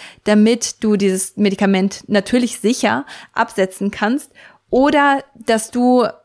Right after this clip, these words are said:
dass du dieses Medikament, wenn das etwas ist, das du nur sporadisch nimmst, weil du es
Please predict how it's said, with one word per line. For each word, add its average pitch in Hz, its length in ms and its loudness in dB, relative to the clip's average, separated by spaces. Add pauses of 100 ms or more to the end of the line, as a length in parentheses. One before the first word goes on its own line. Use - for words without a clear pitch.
(180)
dass 220 260 -2
du 233 320 2
dieses 214 300 -2
Medikament, 226 520 0
wenn 214 120 2
das 208 160 0
etwas 196 300 -2
ist, 214 300 -2
das 190 180 -4
du 202 180 2
nur 196 220 4
sporadisch 220 640 -2
nimmst, 254 420 -4
weil 190 260 2
du 202 80 -2
es - 280 -10